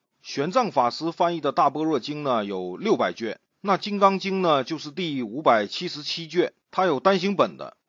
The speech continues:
第五百七十七卷呢，就是这个，这个《金刚经》。那么跟着呢，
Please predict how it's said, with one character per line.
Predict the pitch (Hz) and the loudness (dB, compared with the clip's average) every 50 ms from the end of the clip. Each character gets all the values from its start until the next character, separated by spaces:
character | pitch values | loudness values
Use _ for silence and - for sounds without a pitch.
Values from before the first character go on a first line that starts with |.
| _ _ | _ _
第 | - 226 214 196 180 | -4 -2 0 2 0
五 | 160 151 175 196 | 0 -2 -2 4
百 | 175 147 131 127 123 | 6 6 6 6 2
七 | - - 208 208 | -4 -8 -8 -8
十 | 170 170 185 | -8 -8 -8
七 | - - 202 185 | -8 -8 -8 -6
卷 | 175 214 208 190 175 | 0 2 2 2 4
呢， | 156 143 131 127 123 120 117 | 4 4 4 4 4 2 0
就 | 107 - 156 135 | -2 -6 -8 -8
是 | 123 135 123 | -8 -12 -10
这 | 117 - 147 | -4 -4 -4
个， | 120 - 127 113 113 113 107 107 104 101 98 95 92 | -2 0 0 2 2 2 2 2 2 0 -2 -2 -4
这 | - 143 | -8 -8
个 | 127 135 127 117 113 | -2 -2 0 0 -2
《金 | - - 170 170 | -4 -6 -4 4
刚 | 165 160 160 151 | 4 4 4 4
经》。 | 160 160 156 - _ _ _ _ _ _ _ _ _ _ _ _ | -4 -6 -8 -8 _ _ _ _ _ _ _ _ _ _ _ _
那 | 170 185 185 | 0 2 2
么 | 180 170 160 156 151 147 143 143 139 135 135 131 127 127 123 120 120 117 | 4 4 4 6 6 6 6 6 4 4 4 4 4 4 2 2 0 0
跟 | - 202 208 202 190 | 0 0 0 2 2
着 | 165 151 147 | 0 2 4
呢， | 147 139 139 135 127 | 4 4 2 2 0